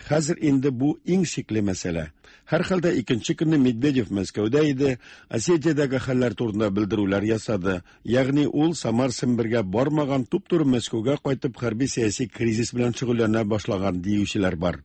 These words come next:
Белгечләр фикеренчә, Медведевның Идел буйлап сәяхәте, ял итүе үзенә күрә бер тамаша гына. Путинның Кытайга барып, Джордж Буш белән сөйләшеп йөрүе дә тиктомалдан түгел, диләр. Казан халкы ул кадәр үк бер катлы түгел, барысын да карап,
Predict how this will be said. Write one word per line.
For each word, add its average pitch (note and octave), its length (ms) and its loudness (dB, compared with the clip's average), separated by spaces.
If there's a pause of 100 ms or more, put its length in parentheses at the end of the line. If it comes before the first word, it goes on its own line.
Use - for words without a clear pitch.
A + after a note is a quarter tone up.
Белгечләр C3 560 2
фикеренчә, C#3+ 640 0
Медведевның C3 720 2
Идел B2 260 0
буйлап A#2 320 0
сәяхәте, A2 720 -2
ял B2 320 2
итүе D#3 560 2 (240)
үзенә B2+ 400 0
күрә D3 380 0 (100)
бер A#2 160 -6
тамаша G#2+ 480 -2
гына. E2 300 -4 (340)
Путинның C3+ 420 2
Кытайга D3+ 400 0
барып, D3+ 320 0
Джордж A#2+ 460 -2
Буш A#2+ 260 -2
белән B2+ 240 2
сөйләшеп A2 460 -4
йөрүе C3+ 240 2
дә C#3 160 0
тиктомалдан G#2+ 720 -2
түгел, A#2 320 -2
диләр. E2+ 300 -2 (400)
Казан C#3+ 260 0
халкы C#3+ 320 -2
ул C#3 240 -2
кадәр A#2 380 2
үк B2+ 100 -8
бер G#2+ 160 -4
катлы E2 320 -6
түгел, D3 380 -2 (240)
барысын C#3 500 0
да C3+ 160 0
карап, G2+ 400 -4